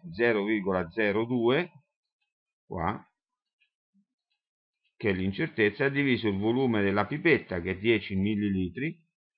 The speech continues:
quindi otteniamo uno zero in più dopo la virgola, quindi zero virgola due zeri due, zero virgola due zeri due,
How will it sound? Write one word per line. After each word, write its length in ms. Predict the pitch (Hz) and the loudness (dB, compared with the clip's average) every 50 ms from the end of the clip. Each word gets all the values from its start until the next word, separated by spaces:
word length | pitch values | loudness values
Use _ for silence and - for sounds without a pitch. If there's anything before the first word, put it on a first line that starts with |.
| _ _ _ | _ _ _
quindi 240 | - 101 92 95 | -6 -2 -2 0
otteniamo 800 | 113 123 - - 196 160 113 92 90 90 104 123 151 165 - - 104 | 0 0 2 2 2 2 2 2 2 2 2 0 0 -2 -4 -6 -8
uno 260 | 113 104 107 107 98 | -6 -4 -4 -4 -4
zero 220 | 92 113 113 113 117 | -2 -2 0 0 2
in 120 | 143 165 139 | 0 -2 -2
più 180 | - 113 131 | -2 -2 0
dopo 300 | 139 127 107 92 - 92 | 2 2 0 0 0 0
la 80 | 87 98 | -2 0
virgola, 580 | 120 147 139 117 95 90 101 90 85 82 - - _ _ | 0 2 0 0 0 0 -2 -2 -2 -2 -6 -10 _ _
quindi 260 | - 104 95 110 127 135 | -8 -6 -6 -6 -6 -4
zero 260 | 131 131 123 131 135 | -2 0 0 2 0
virgola 400 | 147 135 113 110 113 123 127 135 | 0 0 0 0 0 0 0 0
due 260 | 127 107 104 101 98 90 | 0 0 0 -2 -2 -2
zeri 360 | 90 98 95 92 95 113 131 | -2 -2 -2 0 0 0 -2
due, 440 | 123 107 101 110 123 160 - _ _ _ _ _ _ _ _ _ _ _ _ _ _ _ _ _ - | -2 -2 -2 0 -2 -2 -4 _ _ _ _ _ _ _ _ _ _ _ _ _ _ _ _ _ -14
zero 300 | - - 104 101 98 98 | -6 -4 -2 0 0 0
virgola 440 | 98 98 92 85 - 85 85 87 - | 0 -2 -2 -4 -4 -8 -10 -10 -8
due 320 | - - 98 95 92 87 92 | -8 -4 -2 -2 -2 -2 -4
zeri 380 | 98 92 87 85 82 - - - | -6 -4 -4 -4 -6 -8 -10 -10
due, 540 | 123 117 98 90 92 107 131 160 - _ | -6 -4 -2 0 0 0 -2 -2 -6 _